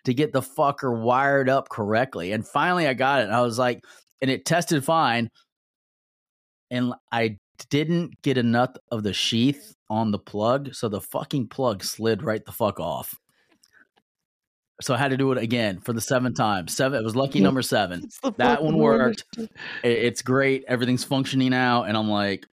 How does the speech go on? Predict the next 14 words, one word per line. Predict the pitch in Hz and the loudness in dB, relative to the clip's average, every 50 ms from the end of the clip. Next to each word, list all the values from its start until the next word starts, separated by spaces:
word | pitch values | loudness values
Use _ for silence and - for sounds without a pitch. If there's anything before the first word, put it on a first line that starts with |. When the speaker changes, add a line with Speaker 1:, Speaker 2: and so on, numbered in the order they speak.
| _ _ _ - - | _ _ _ -12 -6
Speaker 1:
"Oh, | 104 104 107 95 92 | -2 0 0 0 0
dear | 87 101 101 95 | 0 -2 -2 -2
sweet | - - 113 98 90 | -2 -4 -6 -4 -4
baby | 95 90 87 | -6 -6 -6
Jesus, | - - 101 92 87 85 - - | -6 -4 -4 -4 -4 -6 -10 -12
what | - 85 92 104 110 | -10 -6 -2 -2 -2
a | 107 90 - _ - | -2 -4 -8 _ -8
bitch." | 101 - 85 - - - - - - _ _ - - | -6 -6 -6 -6 -6 -4 -4 -4 -6 _ _ -10 -6
Speaker 2:
<laughs> | 165 160 - - - - - _ _ _ _ _ _ _ _ _ _ _ _ _ - - - | -6 -6 -6 -8 -16 -18 -20 _ _ _ _ _ _ _ _ _ _ _ _ _ -16 -8 -2
Speaker 1:
There | - 151 185 226 233 | 0 2 2 2 2
has | 208 190 143 113 110 | 2 2 0 -2 -4
got | - - 143 123 135 143 147 - - - - | -6 -2 0 2 2 2 2 0 -4 -6 -4
to | - 123 107 104 101 | -2 -2 0 0 0
be | 101 120 123 127 123 113 101 90 90 | 2 4 4 6 4 4 2 0 -4